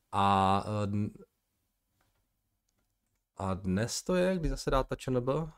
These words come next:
nebo to je zítra? Já to pořád zapomínám. A Czech Republic. Jo, tak to je dneska. Takže dneska nám má zase down ta Č N B a zvýšit sazby o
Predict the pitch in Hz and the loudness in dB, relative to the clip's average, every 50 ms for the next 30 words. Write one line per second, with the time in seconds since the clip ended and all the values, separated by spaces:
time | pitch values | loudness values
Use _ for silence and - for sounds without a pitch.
0 | _ _ - 123 117 110 107 98 92 87 90 - 90 90 90 90 - _ _ _ | _ _ -8 -8 -6 -4 -4 -4 -4 -4 -6 -6 -6 -6 -6 -8 -12 _ _ _
1 | _ _ _ _ _ _ _ _ _ _ _ _ _ _ _ _ _ _ _ _ | _ _ _ _ _ _ _ _ _ _ _ _ _ _ _ _ _ _ _ _
2 | _ _ _ _ _ _ _ _ _ _ _ _ _ _ _ _ _ _ _ _ | _ _ _ _ _ _ _ _ _ _ _ _ _ _ _ _ _ _ _ _
3 | _ _ - - - - - _ _ _ _ _ _ _ _ _ _ _ _ _ | _ _ -12 -10 -10 -10 -12 _ _ _ _ _ _ _ _ _ _ _ _ _
4 | _ _ _ _ _ _ _ _ _ _ _ _ _ _ _ _ _ _ _ _ | _ _ _ _ _ _ _ _ _ _ _ _ _ _ _ _ _ _ _ _
5 | _ _ _ _ _ _ _ - - - _ _ _ _ _ - 85 - _ _ | _ _ _ _ _ _ _ -20 -20 -20 _ _ _ _ _ -14 -14 -14 _ _
6 | - 92 85 - 82 - - 85 87 87 87 85 87 - - - _ _ _ _ | -4 -2 -2 -2 -6 -6 -4 -2 0 0 0 0 -2 -4 -6 -10 _ _ _ _
7 | _ _ - 90 87 87 90 87 87 87 - - - - - - - - - - | _ _ -6 -4 -2 0 0 0 0 -2 -2 -6 -12 -16 -14 -16 -16 -18 -18 -14
8 | _ - - - - - - - _ _ _ _ - - - - - - - - | _ -14 -14 -12 -14 -16 -16 -16 _ _ _ _ -20 -20 -20 -20 -20 -20 -20 -20
9 | - _ _ _ _ _ _ _ _ _ _ _ _ - 107 - 202 156 127 - | -20 _ _ _ _ _ _ _ _ _ _ _ _ 0 0 0 0 0 2 4
10 | 135 117 117 110 - - 101 90 - - - - - - - _ _ _ _ - | 4 4 4 2 2 -2 -4 -6 -6 -10 -18 -20 -20 -20 -20 _ _ _ _ -6
11 | 110 110 113 110 - - 139 131 131 127 131 123 123 117 - - 127 127 127 123 | -2 0 0 -2 2 4 6 8 8 8 8 6 6 4 2 2 2 2 4 4
12 | - 123 - - 127 123 113 113 127 123 117 107 110 107 113 120 - - 110 104 | 2 2 4 4 4 4 6 6 6 6 6 6 2 0 0 -2 -2 -2 -4 0
13 | 110 117 117 110 110 | 4 4 4 4 4